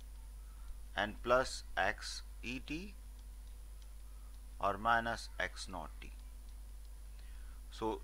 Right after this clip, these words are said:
these, these two are added,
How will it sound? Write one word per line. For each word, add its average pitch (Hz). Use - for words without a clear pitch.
these, 113
these 127
two 127
are 123
added, 110